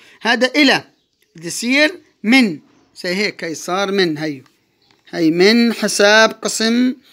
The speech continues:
سين تحويلات. وين بدي نقفل؟ في حساب المتاجرة سين. ها كلن، سواء هيو، ها، هذا انقفل في متاجرة وهذا انقفل في متاجرة. ها، هذا كان من،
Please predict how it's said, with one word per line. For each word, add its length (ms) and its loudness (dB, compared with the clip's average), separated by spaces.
سين 340 -2
تحويلات. 480 -2
وين 300 4
بدي 160 2
نقفل؟ 420 2
في 80 -10
حساب 320 -2
المتاجرة 1080 -2
سين. 380 -6
ها 80 -6
كلن، 460 2
سواء 360 2
هيو، 300 2
ها، 220 0
هذا 280 -4
انقفل 400 -6
في 440 -4
متاجرة 720 4
وهذا 340 0
انقفل 580 0
في 120 -12
متاجرة. 580 -12
ها، 280 4
هذا 140 4
كان 520 0
من، 380 2